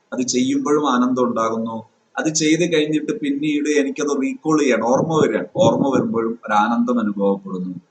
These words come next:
ഇതാണ് മൻ അസ്-, ഉം, ആ, ഇതാ അഹ്സന ഇസ്തബിഷറ. ഹദീസുകളിലൊക്കെ സത്യവിശ്വാസിയെ കുറിച്ച് പരാമർശിക്കുമ്പോൾ പറഞ്ഞു, ഒരു നന്മ ചെയ്യാൻ പറ്റിയാൽ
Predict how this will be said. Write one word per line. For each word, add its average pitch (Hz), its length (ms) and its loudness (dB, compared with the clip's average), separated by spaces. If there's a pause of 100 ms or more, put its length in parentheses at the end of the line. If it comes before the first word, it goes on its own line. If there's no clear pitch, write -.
(320)
ഇതാണ് 117 500 2 (400)
മൻ 110 220 0 (160)
അസ്-, 107 380 -2
ഉം, 104 320 0
ആ, 98 360 2 (160)
ഇതാ 107 140 -2
അഹ്സന 147 680 -2 (120)
ഇസ്തബിഷറ. 135 680 0 (300)
ഹദീസുകളിലൊക്കെ 123 680 0
സത്യവിശ്വാസിയെ 135 800 -2
കുറിച്ച് 127 300 -10
പരാമർശിക്കുമ്പോൾ 117 800 -6
പറഞ്ഞു, 110 280 -2 (360)
ഒരു 107 100 0
നന്മ 110 280 2
ചെയ്യാൻ 139 380 2
പറ്റിയാൽ 117 540 0